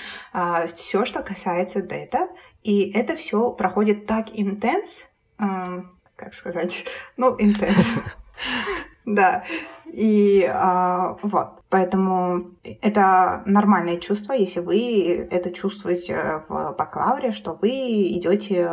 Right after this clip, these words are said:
Speaker 1: вот ну, не
Speaker 2: <laughs>
Speaker 1: понимаете, да, чего вы хотите.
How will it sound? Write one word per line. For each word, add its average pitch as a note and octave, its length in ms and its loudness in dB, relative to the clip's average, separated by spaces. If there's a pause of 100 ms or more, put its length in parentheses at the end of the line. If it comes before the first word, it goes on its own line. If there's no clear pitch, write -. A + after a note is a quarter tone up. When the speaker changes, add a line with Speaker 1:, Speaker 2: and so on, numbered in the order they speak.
(140)
Speaker 1:
вот - 460 -8 (680)
ну, C4 80 -2
не E3+ 140 0
Speaker 2:
<laughs> D#3+ 60 4
Speaker 1:
понимаете, F#3+ 600 0
да, G#3 220 4
чего A3 340 2
вы G3 160 2
хотите. C4 600 -2